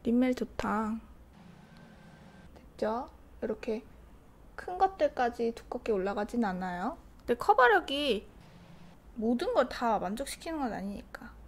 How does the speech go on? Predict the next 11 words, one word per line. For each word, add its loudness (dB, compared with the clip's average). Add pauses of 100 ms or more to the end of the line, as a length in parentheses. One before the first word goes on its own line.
(140)
됐습니다. -2
이제 -6
멀리서 4
볼게요. 0 (100)
아, 8
찍어볼까요? 10
가까이 2
오-, 2 (160)
멀리 6
가기 -2
전에. 0